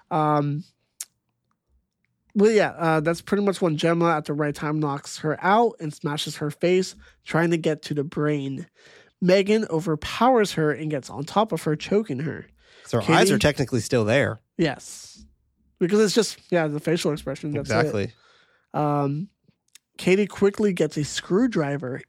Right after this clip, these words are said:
Speaker 1: and stabs her right into the chip
Speaker 2: Fuck
Speaker 1: that was
Speaker 2: yeah, dude.
Speaker 1: necessary. The nightmare is over as Katie helps Gemma out. The police arrive, and we see her colleagues still alive, too.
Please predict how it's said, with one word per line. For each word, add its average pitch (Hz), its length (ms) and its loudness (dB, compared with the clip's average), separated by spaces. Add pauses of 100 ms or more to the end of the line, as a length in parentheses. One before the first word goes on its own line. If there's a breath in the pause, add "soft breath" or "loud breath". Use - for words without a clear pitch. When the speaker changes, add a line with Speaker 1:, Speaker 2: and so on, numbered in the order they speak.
Speaker 1:
and 147 160 -6
stabs 160 420 -2
her 156 140 0
right 170 440 -2
into 160 280 -8
the 139 120 -8
chip - 420 -8 (220)
Speaker 2:
Fuck - 140 -2
Speaker 1:
that 147 60 -2
was 143 160 -2
Speaker 2:
yeah, - 40 -10
dude. 151 100 -2
Speaker 1:
necessary. 147 720 -8 (720 soft breath)
The 160 120 2
nightmare 208 480 4
is 190 220 2
over 170 320 0
as - 220 -10
Katie 160 380 -4
helps 151 300 -8
Gemma 151 400 -4
out. 143 320 -10 (1160 soft breath)
The 165 100 0
police 170 480 -2
arrive, 165 640 0 (100)
and 165 120 -2
we 156 100 0
see 175 280 -2
her 185 200 0
colleagues 156 400 -2
still 151 280 -2
alive, 147 360 -4
too. 170 360 2